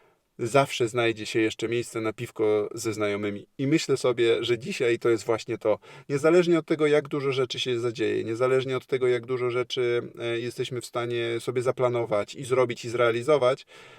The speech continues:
to super ważne jest to, żeby znaleźć czas po prostu na relacje, na bycie wdzięcznym, na, mm,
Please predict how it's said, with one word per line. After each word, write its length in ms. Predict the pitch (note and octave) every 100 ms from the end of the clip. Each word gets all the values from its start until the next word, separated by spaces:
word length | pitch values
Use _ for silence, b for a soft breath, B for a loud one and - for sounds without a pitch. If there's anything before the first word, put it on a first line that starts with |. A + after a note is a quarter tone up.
| B -
to 100 | B2
super 340 | - E3+ D3
ważne 320 | C3 B2 A#2+
jest 180 | A2+ -
to, 180 | C3 A#2+
żeby 180 | A#2 G#2+
znaleźć 380 | B2 D#3 F#3+
czas 280 | - A#2+ A#2+
po 100 | -
prostu 380 | A2 B2 - A2+
na 120 | A2
relacje, 460 | E3+ D#3 C#3 - C3
na 120 | A2+
bycie 220 | A#2+ E3
wdzięcznym, 600 | C3+ B2 A#2+ - A#2+ A#2
na, 300 | A2 A2 A2 B B B B _
mm, 720 | - A#2+ A#2+ A#2+ A#2+ A#2+ A#2+